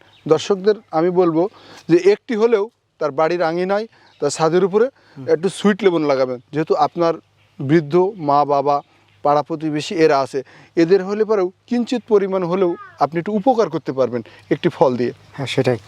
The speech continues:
Speaker 2: দর্শক, আমরা কিন্তু এখানে একেবারে স্বচক্ষে দেখতে পাচ্ছি যে একেবারে যে মাতৃ গাছে আমরা ফল দেখতে পাচ্ছি, ওইখানেই কলম দেখতে পাচ্ছি। সেই হিসাবে আমরা বলতে পারি যে যদি, আহ,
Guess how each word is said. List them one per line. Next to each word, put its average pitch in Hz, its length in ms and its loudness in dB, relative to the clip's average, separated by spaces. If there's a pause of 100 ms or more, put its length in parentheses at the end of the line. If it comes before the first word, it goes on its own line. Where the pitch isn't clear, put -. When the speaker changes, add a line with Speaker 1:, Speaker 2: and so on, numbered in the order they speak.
(460)
Speaker 2:
দর্শক, 160 320 2 (500)
আমরা 143 220 2
কিন্তু 170 200 0
এখানে 170 360 4
একেবারে 165 680 0 (180)
স্বচক্ষে 156 440 -2
দেখতে 151 240 0
পাচ্ছি 147 260 -2
যে 156 80 0
একেবারে 143 580 0
যে 139 120 0
মাতৃ 135 400 -2
গাছে 143 320 0
আমরা 165 140 0
ফল 160 260 0
দেখতে 151 220 -8
পাচ্ছি, 170 220 -2
ওইখানেই 170 460 2
কলম 165 300 0
দেখতে 139 240 -6
পাচ্ছি। 120 280 -8 (420)
সেই 170 140 4
হিসাবে 175 260 2
আমরা 180 180 0
বলতে 180 260 0
পারি 190 300 2 (400)
যে 135 100 -4
যদি, 185 480 2 (360)
আহ, 143 260 2